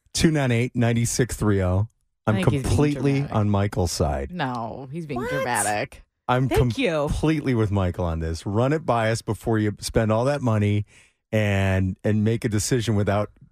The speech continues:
Speaker 1: like, talking to
Speaker 2: It's
Speaker 1: us
Speaker 2: not
Speaker 1: first.
Speaker 2: a decision. It's not like you're, you're picking the
Speaker 1: It's
Speaker 2: backsplash of your house. It's a toy.
Speaker 1: It's a,
Speaker 3: Agreed.
Speaker 1: it's a big thing. And then
Speaker 3: But it's a
Speaker 1: Michael's gotta
Speaker 3: toy.
Speaker 1: put it together.
Speaker 3: And it's outdoors.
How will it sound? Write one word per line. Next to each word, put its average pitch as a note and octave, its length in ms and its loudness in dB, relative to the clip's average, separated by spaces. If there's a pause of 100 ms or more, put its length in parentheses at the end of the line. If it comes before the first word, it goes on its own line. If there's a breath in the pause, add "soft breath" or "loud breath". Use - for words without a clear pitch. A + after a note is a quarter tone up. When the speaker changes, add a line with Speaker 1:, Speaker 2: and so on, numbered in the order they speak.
(200)
Speaker 1:
like, G#2 160 0 (640)
talking A2 360 2
to G2 100 2
Speaker 2:
It's - 40 2
Speaker 1:
us G2 160 2
Speaker 2:
not C5+ 120 4
Speaker 1:
first. - 340 2
Speaker 2:
a G#4+ 60 2
decision. A#4 280 2
It's G#3+ 240 -4
not F4 300 0
like D4+ 240 -2
you're, C4 140 -2
you're G#3 340 -6
picking C4 300 2
the D3+ 160 0
Speaker 1:
It's G#3+ 100 2
Speaker 2:
backsplash F3+ 680 0
of F3 60 2
your D#3 140 2
house. E3 340 0
It's C4+ 140 -6
a F#4 40 0
toy. G4+ 540 0
Speaker 1:
It's - 180 0
a, - 60 2
Speaker 3:
Agreed. D#3 460 -4
Speaker 1:
it's B3+ 200 -2
a D4 80 0
big A#3+ 400 -4
thing. C#4 600 -2 (500)
And D#3+ 140 2
then G#3 100 4
Speaker 3:
But G#3 80 4
it's A3 80 0
a - 40 0
Speaker 1:
Michael's G3+ 160 0
gotta G3+ 240 4
Speaker 3:
toy. D3 60 -2
Speaker 1:
put G#3+ 140 2
it G3+ 100 -2
together. F#3+ 600 -2
Speaker 3:
And F#3 100 0
it's F#3+ 160 -4
outdoors. F#3+ 920 -2